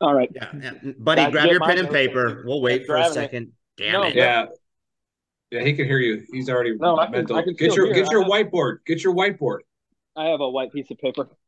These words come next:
Speaker 1: We're
Speaker 3: Okay,
Speaker 1: good.
Speaker 3: that works. Yeah.
Speaker 2: So today
Speaker 1: And a
Speaker 2: we're gonna talk
Speaker 1: construction pencil.
Speaker 2: about, um,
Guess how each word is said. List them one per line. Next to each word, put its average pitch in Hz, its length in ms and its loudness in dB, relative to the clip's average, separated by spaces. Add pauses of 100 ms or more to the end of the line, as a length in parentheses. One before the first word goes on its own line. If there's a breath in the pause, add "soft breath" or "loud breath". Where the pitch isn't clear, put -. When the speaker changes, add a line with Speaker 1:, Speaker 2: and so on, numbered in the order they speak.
Speaker 1:
We're 185 120 -2
Speaker 3:
Okay, 165 80 0
Speaker 1:
good. 160 80 2
Speaker 3:
that 156 40 0
works. - 240 -8 (300)
Yeah. 107 200 -4
Speaker 2:
So 143 240 -4
today 156 380 0
Speaker 1:
And - 20 0
a 226 100 0
Speaker 2:
we're 175 80 -2
gonna 165 80 -4
talk 156 300 0
Speaker 1:
construction 151 160 -4
pencil. 139 360 -2 (120)
Speaker 2:
about, - 20 -16
um, 117 480 -8